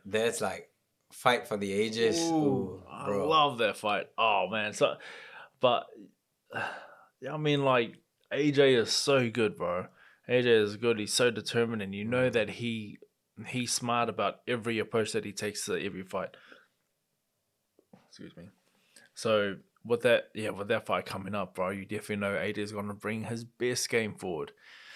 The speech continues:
Speaker 2: Um, also Tyson Fury as well.
Speaker 1: Mm.
Speaker 2: I, but, I mean, I back Tyson Fury because I think he's just a better boxer. I think he can, um, I think he can execute his, his game plan throughout all twelve rounds. Whatever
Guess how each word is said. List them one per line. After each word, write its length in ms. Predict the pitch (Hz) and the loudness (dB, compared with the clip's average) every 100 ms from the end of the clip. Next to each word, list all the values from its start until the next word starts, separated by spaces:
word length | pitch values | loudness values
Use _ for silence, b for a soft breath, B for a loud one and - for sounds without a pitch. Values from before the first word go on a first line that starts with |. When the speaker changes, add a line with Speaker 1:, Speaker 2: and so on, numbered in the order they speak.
| B B B B B B B _ _ - | B B B B B B B _ _ -12
Speaker 2:
Um, 360 | 127 120 113 117 | -2 0 0 2
also 300 | 131 123 123 | 2 4 0
Tyson 300 | 117 110 104 | -2 -4 -6
Fury 280 | 120 117 110 | -2 -2 -2
as 140 | 107 | -4
well. 340 | 113 117 101 - | 0 0 0 -10
Speaker 1:
Mm. 140 | 98 101 | -6 -2
Speaker 2:
I, 80 | 113 | 0
but, 180 | - - | 0 2
I 100 | 120 | 2
mean, 160 | 127 | 4
I 80 | 143 | 4
back 260 | 147 127 - | 6 4 4
Tyson 320 | 127 110 107 | 0 0 -4
Fury 380 | - 120 113 110 | 2 4 4 2
because 260 | 107 110 | -2 0
I 220 | 110 98 98 | 2 0 0
think 240 | - 113 | -6 -6
he's 160 | 113 107 | -6 -6
just 160 | 104 | -6
a 60 | 107 | -6
better 220 | 98 104 | -4 -4
boxer. 340 | 95 104 - 110 | -4 -6 -2 -4
I 60 | |
think 220 | 104 120 113 | -4 -8 -10
he 100 | 107 | -10
can, 420 | 123 110 101 101 | -4 -4 -4 -6
um, 420 | 101 104 101 110 | -4 -4 -6 -8
I 80 | 107 | -8
think 200 | - 143 | -4 -6
he 60 | 117 | -2
can 160 | 120 113 | -4 -2
execute 560 | 120 - - 123 104 98 | -6 -6 -4 -2 -2 -2
his, 260 | 120 - | -4 -4
his 220 | - 120 - | -4 -4 0
game 240 | 110 107 | -2 -2
plan 280 | - 104 107 | -4 -6 -4
throughout 340 | 107 92 - | -2 -2 -2
all 180 | - 104 | -2 -2
twelve 300 | - 98 92 | -2 -4 -2
rounds. 300 | 92 87 90 | -2 -2 -2
Whatever 540 | 107 98 117 113 104 | 0 2 2 2 0